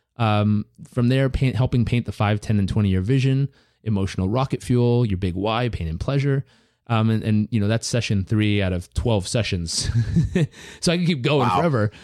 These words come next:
Speaker 1: but, but we really set up a, a, a defined curriculum for people to go through so that we're gonna be training coaches on how to teach these things. And then we're gonna be opening it up at a, at a much more reasonable price point to the,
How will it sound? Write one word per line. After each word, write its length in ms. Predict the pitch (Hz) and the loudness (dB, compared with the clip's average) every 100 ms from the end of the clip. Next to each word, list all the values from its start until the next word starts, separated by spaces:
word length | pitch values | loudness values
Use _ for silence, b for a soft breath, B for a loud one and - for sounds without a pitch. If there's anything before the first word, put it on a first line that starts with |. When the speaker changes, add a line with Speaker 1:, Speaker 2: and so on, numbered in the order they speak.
| B B - | B B -4
Speaker 1:
but, 180 | 143 147 | -2 -2
but 200 | 147 - | -2 -2
we 180 | 160 170 | 0 2
really 400 | 160 151 165 151 | 2 2 2 2
set 200 | - 127 | 2 2
up 160 | 120 120 | 0 0
a, 20 | |
a, 440 | 110 107 104 107 101 | -2 0 -2 -2 -4
a 60 | - _ | -6 _
defined 560 | 117 104 - 131 135 123 | -4 -4 -2 0 2 0
curriculum 480 | - 127 - 113 104 | 0 0 2 0 0
for 100 | 101 | -2
people 260 | 113 107 92 | -2 -2 -2
to 60 | |
go 260 | 92 143 220 | 0 0 0
through 400 | - 90 82 101 b b b _ | 0 -2 -2 -6 b b b _
so 160 | - 120 | -2 0
that 260 | 110 110 | 0 0
we're 100 | 113 | 0
gonna 140 | 117 113 | 2 2
be 100 | 101 | 0
training 380 | - 123 123 113 | 2 2 2 2
coaches 320 | 107 101 101 | 0 2 0
on 80 | 95 | 0
how 180 | - | 0
to 80 | 95 | -2
teach 320 | - 170 156 | -2 -4 -4
these 180 | 131 123 | -2 -2
things. 280 | 123 117 110 | 0 2 2
And 100 | 101 | 2
then 100 | 101 | 2
we're 60 | 101 | 2
gonna 140 | 95 | 0
be 140 | 95 | 0
opening 340 | 110 113 110 98 | 0 0 0 0
it 100 | 98 | 0
up 200 | 104 101 | -2 -2
at 80 | 101 | -2
a, 160 | 95 - | -4 -4
at 120 | 95 | -2
a 40 | |
much 420 | 90 107 104 - - | 2 2 0 -6 -10
more 200 | - 101 | -4 -2
reasonable 500 | 92 117 117 107 92 | 0 2 4 2 0
price 320 | 87 120 110 | 0 0 0
point 280 | - 98 87 | 0 -2 -2
to 80 | - | -2
the, 160 | 90 | -2